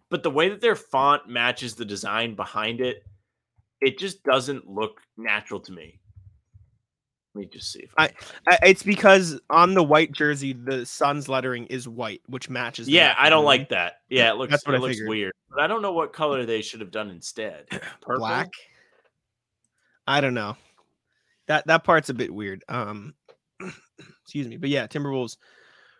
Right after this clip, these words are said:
Speaker 2: rocking the new jerseys. They, they have come out with their new jerseys, and, uh, I like 'em. I think they're fine. I think they're cool. Um, I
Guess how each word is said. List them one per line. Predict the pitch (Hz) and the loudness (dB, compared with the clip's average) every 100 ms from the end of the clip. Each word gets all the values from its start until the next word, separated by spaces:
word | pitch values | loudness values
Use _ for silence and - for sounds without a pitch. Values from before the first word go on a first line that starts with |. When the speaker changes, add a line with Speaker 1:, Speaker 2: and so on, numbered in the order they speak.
| _ | _
Speaker 2:
rocking | 165 196 196 | 6 6 6
the | |
new | 180 | -2
jerseys. | 160 156 127 92 - | 0 -2 -2 -12 -8
They, | 131 123 113 | -6 -6 -4
they | 127 | -6
have | 113 | -6
come | 139 | -8
out | 127 107 | -6 -8
with | 117 | -8
their | 120 | -8
new | 113 | -8
jerseys, | 113 113 117 117 | -10 -10 -10 -12
and, | 110 107 | -10 -12
uh, | 104 104 98 | -10 -10 -8
I | - | -4
like | 143 180 | -2 -2
'em. | - _ | -6 _
I | 160 | -12
think | 147 113 | -10 -8
they're | 117 | -6
fine. | 151 165 - _ | -4 -6 -10 _
I | _ | _
think | - 117 | -16 -14
they're | 131 | -12
cool. | 190 160 _ _ _ _ _ - | -12 -14 _ _ _ _ _ 2
Um, | 147 147 147 147 139 _ | 6 8 8 4 -4 _
I | - 175 196 190 | 6 10 10 8